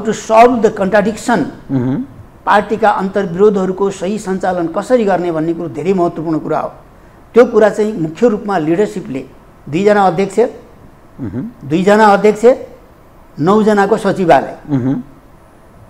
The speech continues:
Speaker 1: दुईजना अध्यक्ष र नौजनाको सचिवालय थियो हाम्रो,
Speaker 2: मह्म।
Speaker 1: जसले day to day धेरै कामहरू हेर्थ्यो। कहिलेकाहीँ चाहिँ स्थायी कमिटी, केन्द्रीय कमिटी त अब वर्षको
Speaker 2: मह्म।
Speaker 1: एकपटक पनि बस्न नसक्ने अवस्था थियो, तर मूलत नौजनाको सचिवालय र दुईजना अध्यक्ष।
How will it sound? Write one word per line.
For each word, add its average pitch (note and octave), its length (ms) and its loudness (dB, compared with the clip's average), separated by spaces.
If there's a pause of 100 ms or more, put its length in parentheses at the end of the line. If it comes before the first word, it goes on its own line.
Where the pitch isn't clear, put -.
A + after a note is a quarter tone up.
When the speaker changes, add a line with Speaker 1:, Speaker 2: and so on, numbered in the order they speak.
(420)
Speaker 1:
दुईजना G#3 400 0
अध्यक्ष G3+ 300 -2
र G3+ 180 0
नौजनाको G3+ 500 0
सचिवालय A#3+ 540 4
थियो F3+ 100 0
हाम्रो, C3+ 300 0
Speaker 2:
मह्म। C3 360 -2
Speaker 1:
जसले G3+ 320 0 (200)
day G3 160 0
to G#3 160 -4
day F#3+ 140 2 (180)
धेरै G3+ 240 2
कामहरू F#3 320 2
हेर्थ्यो। F3+ 320 2 (320)
कहिलेकाहीँ G3+ 480 2
चाहिँ G3+ 280 -10
स्थायी F#3+ 220 -4
कमिटी, F#3+ 380 -4
केन्द्रीय F#3+ 320 -4
कमिटी F#3 240 -6
त F#3 80 -4
अब F#3 240 0
वर्षको F3 360 -4 (280)
Speaker 2:
मह्म। A#2+ 260 -4
Speaker 1:
एकपटक F3+ 380 -4
पनि G3 100 -4
बस्न E3+ 260 -2
नसक्ने D#3+ 300 -4
अवस्था D#3 380 -4
थियो, F3 160 -2 (600)
तर F#3 120 0
मूलत G#3 560 6
नौजनाको F3 500 0
सचिवालय E3 540 -2
र F#3+ 80 -4
दुईजना C#3 340 -4
अध्यक्ष। - 340 -14